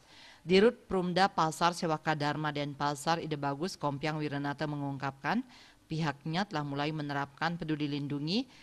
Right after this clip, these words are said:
di pasar tradisional yang dikelolanya sejak Oktober lalu. Asmara Putra, Bali Pos melaporkan.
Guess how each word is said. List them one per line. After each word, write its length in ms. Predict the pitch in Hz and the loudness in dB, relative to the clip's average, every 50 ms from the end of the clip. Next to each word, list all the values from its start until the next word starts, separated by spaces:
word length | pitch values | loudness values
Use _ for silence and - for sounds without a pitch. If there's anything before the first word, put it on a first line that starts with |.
| - - - | -20 -12 -6
di 160 | - 180 - | -6 -4 -2
pasar 320 | - 180 180 170 - 175 165 - | -2 -2 -2 -2 -2 -2 -2 -2
tradisional 640 | - 160 147 151 139 - 160 143 143 143 160 196 220 | -4 -4 -4 -4 -4 -2 -2 -2 0 0 0 0 0
yang 160 | 214 170 156 | -2 -2 -4
dikelolanya 560 | 147 139 - 147 143 143 147 143 147 151 151 | -4 -4 -4 -2 -2 0 0 0 -2 -2 -4
sejak 320 | 156 - 226 196 170 180 175 - | -4 -4 -4 -4 -4 -4 -4 -4
Oktober 480 | - 156 139 - - 147 139 135 147 143 | -6 -8 -6 -4 -2 -2 -2 0 -2 -2
lalu. 400 | 147 143 139 135 131 127 120 117 120 - - - - - - - | -2 -2 -2 -2 -4 -4 -8 -10 -12 -14 -20 -20 -20 -8 -4 -2
Asmara 400 | 170 175 - 208 202 202 202 175 | -2 0 0 2 2 2 2 0
Putra, 320 | 185 208 - 220 247 269 | -2 -4 0 0 0 2
Bali 240 | 226 202 190 180 170 | 2 2 0 0 -2
Pos 320 | - 139 131 135 135 - - | -4 -4 -4 -4 -4 -6 -6
melaporkan. 720 | 139 139 139 135 135 147 139 139 - - 131 123 123 | -4 -4 -4 -4 -4 -6 -6 -6 -6 -6 -8 -6 -8